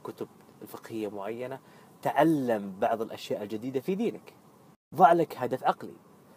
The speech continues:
اقرأ مجموعة من الكتب المتخصصة جدا في مجال معين، نم عقلك في نواحي محددة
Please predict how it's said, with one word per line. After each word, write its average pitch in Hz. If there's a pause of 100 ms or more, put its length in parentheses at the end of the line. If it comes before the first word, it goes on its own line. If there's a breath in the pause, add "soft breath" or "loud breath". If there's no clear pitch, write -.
(340 loud breath)
اقرأ 151
مجموعة 113
من 101 (100)
الكتب 107 (120)
المتخصصة 104
جدا 101
في 95
مجال 95
معين، 120 (340 loud breath)
نم 160
عقلك 117
في 104
نواحي 107
محددة 98